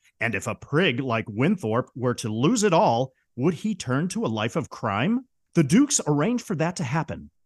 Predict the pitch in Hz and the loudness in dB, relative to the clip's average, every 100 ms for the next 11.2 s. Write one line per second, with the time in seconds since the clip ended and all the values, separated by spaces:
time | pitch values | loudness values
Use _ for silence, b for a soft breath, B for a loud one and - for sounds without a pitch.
0 | _ - 160 247 143 123 110 127 123 147 | _ 0 2 2 0 -2 -2 -2 0 2
1 | 151 147 135 190 254 214 196 233 214 226 | 0 2 2 2 2 0 2 0 0 -2
2 | 196 226 233 123 123 123 113 123 214 165 | -2 0 -2 -2 -4 -4 -4 -2 -2 0
3 | 160 151 277 254 165 208 - 175 269 254 | 2 4 2 2 0 0 -2 -2 -2 -4
4 | 240 185 196 170 139 202 196 - 165 180 | -4 -2 -4 -2 -2 -2 -4 -2 0 2
5 | 185 185 - 127 143 - - - _ _ | 0 0 -2 0 0 0 -2 -2 _ _
6 | _ _ _ 131 120 - 190 240 - 147 | _ _ _ -2 -2 2 2 2 0 0
7 | 175 190 196 - 190 170 156 - _ _ | 2 2 -2 -2 0 0 -2 -8 _ _
8 | - 113 110 110 117 123 139 147 139 - | -10 -8 -4 -2 0 2 2 2 0 -6
9 | _ _ _ 131 165 147 123 180 151 98 | _ _ _ 0 2 2 4 4 2 0
10 | 175 131 131 202 208 117 110 - 110 117 | 0 0 0 0 0 -2 -6 -6 -2 -2
11 | 165 | -2